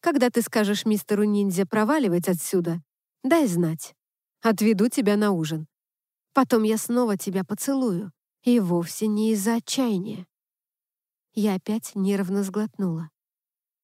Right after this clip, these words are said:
«Хорошо», пытаясь унять дрожь в голосе, сказала я. «Странно, когда кто-то тебя целует, впав в отчаяние из-за другой женщины. Больше этого не повторится».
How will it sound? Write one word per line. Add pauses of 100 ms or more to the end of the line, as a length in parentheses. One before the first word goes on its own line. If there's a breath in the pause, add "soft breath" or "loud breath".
«Хорошо», (480)
пытаясь
унять
дрожь
в
голосе,
сказала
я. (760)
«Странно,
когда
кто-то
тебя
целует, (260)
впав (200)
в
отчаяние
из-за
другой
женщины. (960)
Больше
этого
не
повторится».